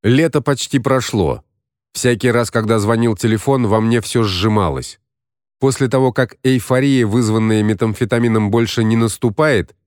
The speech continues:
Теннесси Уильямс так описал это применительно к алкоголю в пьесе «Кошка на раскаленной крыше». А его все нет. Щелчка, который я слышу,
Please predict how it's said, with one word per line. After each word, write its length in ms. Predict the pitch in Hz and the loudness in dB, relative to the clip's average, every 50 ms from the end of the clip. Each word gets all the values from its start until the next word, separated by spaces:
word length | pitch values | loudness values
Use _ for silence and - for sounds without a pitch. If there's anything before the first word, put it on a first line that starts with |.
| _ _ _ _ _ _ _ _ - | _ _ _ _ _ _ _ _ -2
Теннесси 460 | 131 131 127 127 113 - - 127 120 | 0 2 2 0 0 -2 0 0 2
Уильямс 580 | 120 120 127 156 170 143 117 104 95 85 - - | 2 2 2 2 2 2 0 0 -2 -4 -4 -2
так 240 | - 139 127 - | -2 -2 0 0
описал 420 | 110 87 - 98 - - 127 120 113 | -2 -2 -4 -4 -2 0 0 2 0
это 180 | 98 - 101 | 0 -2 -2
применительно 680 | 87 - 113 110 110 113 113 110 101 113 107 104 104 92 | -2 0 0 0 2 2 0 0 0 0 0 0 0 0
к 80 | - 110 | 0 -2
алкоголю 540 | 104 92 - 104 98 107 123 123 110 101 | -2 0 -2 -2 0 0 0 2 0 0
в 80 | 87 - | -2 -4
пьесе 400 | - 104 110 107 - - - 85 | -2 -2 -2 -2 -2 -4 -6 -4
«Кошка 360 | - - 120 110 - - 110 | -2 -2 -2 -2 -2 -2 -2
на 120 | 101 101 101 | -2 0 -2
раскаленной 580 | 101 - - - 101 104 104 101 104 104 95 | -2 -4 -2 -2 0 0 0 0 0 -2 -2
крыше». 500 | - - 101 101 87 - - - 67 62 _ _ _ _ _ _ _ _ _ _ _ _ | -2 -2 -2 -2 -2 -4 -6 -10 -10 -12 _ _ _ _ _ _ _ _ _ _ _ _
А 120 | - 87 95 | -2 0 0
его 240 | 95 95 98 113 | 2 2 2 0
все 240 | 107 - - - 113 | 0 -2 -2 -2 -2
нет. 440 | 98 92 92 92 82 78 - _ _ _ _ _ _ _ _ _ | 0 0 0 0 -2 -2 -6 _ _ _ _ _ _ _ _ _
Щелчка, 640 | - - - - 135 127 113 - - - 131 117 98 | -8 -4 -2 0 0 0 -2 -4 -4 0 0 0 0
который 360 | - 98 90 - 104 101 98 | 0 -2 0 0 0 2 2
я 120 | 95 101 95 | 0 0 -2
слышу, 500 | - - 127 139 127 - 120 104 95 | -2 -2 -2 -2 0 0 -2 -2 -2